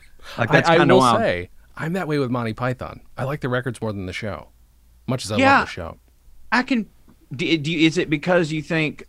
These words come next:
Speaker 1: visually it doesn't hold up so much that that kind of takes away your enjoyment?
Speaker 2: There's a big part, if not take away my enjoyment, it's just that the audio of the albums is so fucking rich by comparison
Speaker 1: Yeah, yeah,
Speaker 2: to
Speaker 1: yeah.
Speaker 2: how cheap the show looks. It's like,
Speaker 1: Right.
Speaker 2: there's just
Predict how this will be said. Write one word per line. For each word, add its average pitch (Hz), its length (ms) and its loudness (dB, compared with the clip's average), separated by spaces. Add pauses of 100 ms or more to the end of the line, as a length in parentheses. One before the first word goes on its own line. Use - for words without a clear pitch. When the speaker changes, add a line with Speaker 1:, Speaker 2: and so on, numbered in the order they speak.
Speaker 1:
visually 147 960 2
it 123 100 -4
doesn't 139 260 0
hold 139 280 0
up 139 160 2
so 143 160 -2
much 139 320 0
that 123 120 -2
that 120 200 0
kind 123 240 2
of 113 340 2 (440)
takes 123 320 -2
away 123 280 2
your 117 200 0
enjoyment? 120 640 -2 (320)
Speaker 2:
There's 180 360 4
a 175 60 4
big 190 320 0
part, 220 260 -4
if 220 180 2
not 262 220 4
take 220 200 0
away 208 180 4
my 190 160 4
enjoyment, 160 540 2
it's 165 160 -4
just 165 280 0
that 151 180 0
the 139 100 4
audio 151 440 6
of 135 240 0
the 135 100 0
albums 131 320 0
is 127 160 -4
so 131 320 2
fucking 139 400 0
rich 147 380 -2
by 139 260 2
comparison 120 540 4
Speaker 1:
Yeah, 107 60 4
yeah, 107 40 2
Speaker 2:
to 107 60 2
Speaker 1:
yeah. 107 60 2
Speaker 2:
how 127 180 0
cheap 123 320 -4
the 123 80 0
show 131 260 0
looks. 170 360 -2
It's 143 200 -8
like, 135 160 4
Speaker 1:
Right. 120 80 8
Speaker 2:
there's 101 120 4
just - 200 -2